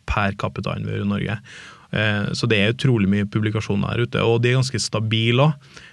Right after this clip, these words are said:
Medietilsynet har en oversikt over de som går konk og de som kommer til og sånn, og vi ligger ganske, liksom, på normalen. Til og med i koronaåret. Eh, da var det sånne som meg som slet, fordi at det, jeg lever av stillingsannonser og brukerbetaling. Første folk kuttet under korona var nyansettelser.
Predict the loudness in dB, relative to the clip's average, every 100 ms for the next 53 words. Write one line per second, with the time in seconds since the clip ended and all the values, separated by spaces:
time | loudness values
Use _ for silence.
0 | 0 2 2 2 2 4 2 2 0 -2
1 | -4 0 0 2 0 0 -2 -2 -2 -4
2 | -4 -2 -4 -4 -6 -4 -4 -4 -4 -4
3 | 0 -2 -4 -6 -2 0 0 0 0 0
4 | 0 -2 -6 -2 0 2 0 -2 -2 0
5 | 0 0 0 0 -2 -6 -20 -20 -20 -20
6 | -4 0 2 4 2 0 0 2 0 0
7 | 0 -2 -6 -20 -20 -4 -2 -2 0 2
8 | 4 2 0 0 0 2 4 2 2 2
9 | 2 2 0 0 0 0 -8 -18 _ -4
10 | -2 0 2 2 2 -2 -2 -2 -2 -2
11 | -4 -2 -2 -2 -2 -2 -2 0 0 -2
12 | -8 _ -4 -2 0 -2 -2 -2 -2 0
13 | 0 0 0 0 0 -2 -4 -6 -2 0
14 | 0 -2 -6 -4 -2 -2